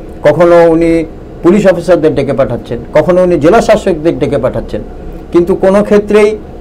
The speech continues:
অনেক সময় সরাসরি দেখা যাচ্ছে তারা আসছেন না, তারা আসছেন না, কিন্তু ওনার তো ব্যবস্থা নেওয়ার, হাতে কোনো ব্যবস্থা নেওয়ার ক্ষমতা নেই। তাহলে উনি বারবার এই ধরনের সংঘাতে জড়িয়ে পড়ছেন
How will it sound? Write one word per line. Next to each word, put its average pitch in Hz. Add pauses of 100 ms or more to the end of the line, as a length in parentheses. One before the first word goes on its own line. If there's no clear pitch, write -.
(160)
অনেক 180
সময় 202
সরাসরি 190
দেখা 196
যাচ্ছে 202
তারা 170
আসছেন 151
না, 92 (1080)
তারা 160
আসছেন 220
না, 214
কিন্তু 202
ওনার 196
তো 220
ব্যবস্থা 202
নেওয়ার, 214
হাতে 196
কোনো 214
ব্যবস্থা 196
নেওয়ার 208
ক্ষমতা 208
নেই। 98 (600)
তাহলে 226
উনি 220
বারবার 208
এই 180
ধরনের 196
সংঘাতে 170
জড়িয়ে 143
পড়ছেন 113